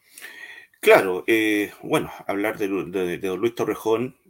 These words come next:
o don Fernando Mateo, que sé yo, don Víctor Vidal también, que era,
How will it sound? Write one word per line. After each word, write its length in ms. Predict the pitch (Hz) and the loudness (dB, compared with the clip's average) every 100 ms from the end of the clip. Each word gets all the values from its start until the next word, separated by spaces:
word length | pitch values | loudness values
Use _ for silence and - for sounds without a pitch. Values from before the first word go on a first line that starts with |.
| - - - | -20 -20 -6
o 160 | 104 | -4
don 160 | 98 90 | -2 -6
Fernando 380 | 85 95 95 90 | -8 -8 -6 -6
Mateo, 440 | 85 107 107 95 | -2 2 2 0
que 80 | 92 | -4
sé 100 | - | -2
yo, 60 | |
don 140 | 90 95 | -2 -4
Víctor 240 | 98 90 | -8 -8
Vidal 400 | 82 87 101 104 | -6 -2 -2 -4
también, 500 | - 95 101 110 107 _ - _ | -6 -4 -2 -4 -8 _ -20 _
que 120 | - 101 | -6 -2
era, 440 | 101 92 87 | 0 -2 -6